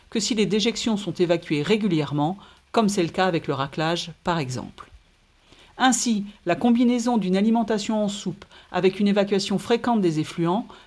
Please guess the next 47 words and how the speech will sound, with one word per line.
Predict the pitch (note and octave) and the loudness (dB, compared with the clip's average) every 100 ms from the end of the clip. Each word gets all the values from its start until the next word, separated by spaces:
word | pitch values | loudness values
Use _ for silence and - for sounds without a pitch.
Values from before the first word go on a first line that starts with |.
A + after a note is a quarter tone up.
| _ | _
permettrait | A#3+ A#3 B3 B3 | 0 0 0 0
de | A#3 | 2
réduire | A3 F#3+ F#3+ D#3 | 2 2 0 0
de | C#3+ | -4
quarante | - C4 C4+ A#3 | 0 2 4 0
pour | F#3+ - | -4 -10
cent | - E3 G3 - - - | -6 -6 -8 -18 -18 -6
la | A3 | -2
concentration | B3+ B3 A#3+ A#3 G#3+ A3+ | 0 0 -2 0 -2 0
en | F#3+ | -2
particules | F#3 D#3+ E3+ F3 D#3 | -2 -6 -8 -4 -2
dans | G3 | 0
l'ambiance | G3+ E3+ C#3+ C#3+ F#3+ - - - - - | 0 0 -2 -4 -4 -8 -14 -20 -10 0
par | G#3 | 4
rapport | G#3+ G#3+ F#3 | 4 2 0
à | F3 | 0
une | E3+ | 0
porcherie | G#3 G3+ G#3 G3 | -2 -2 -2 0
où | E3 | 0
les | D3+ D#3+ | 0 0
animaux | F3 F#3+ F#3 | 2 2 0
sont | E3+ D#3 | 0 -2
nourris | E3+ F#3 F3 | 0 0 -2
avec | B2+ D3+ | -2 -6
du | D#3+ | -6
granulé | - F3+ D#3 C3 F3 - _ - - | -4 -2 -2 -2 -8 -12 _ -20 -6
et | - | 0
les | G3+ G3 | 2 0
effluents | D#3+ D3+ C#3 D#3+ - - | -4 -4 -6 -6 -12 -18
stockés | - A#3+ - G#3+ | -4 -2 -2 -2
en | F3+ | 0
préfosse. | - B2+ - - - - _ _ _ _ _ _ _ _ _ _ _ _ _ _ _ _ - - - | -2 -4 -10 -14 -14 -14 _ _ _ _ _ _ _ _ _ _ _ _ _ _ _ _ -20 -14 0
La | G#3+ | 4
mise | C#4+ D#4+ | 6 6
en | E4 | 4
œuvre | D4 | 4
de | F#3 | 2
certains | A3 G3+ A#3 | 0 0 0
équipements | G3+ G3+ G#3 C#4 D4+ | 0 -4 0 0 2
peut | - | 0
contribuer | G3 F#3 A3 G3+ G#3+ | 0 -10 -8 -4 -4
à | |
réduire | D#3 G#3 F#3+ G3+ | -4 -6 -6 -8
la | D#3 | -8
concentration | D3 F#3+ F#3+ F3 F3 F3+ | -8 -8 -8 -6 -6 -4
en | D#3+ | -4
particules | - - - - C3+ | -6 -8 -14 -12 -12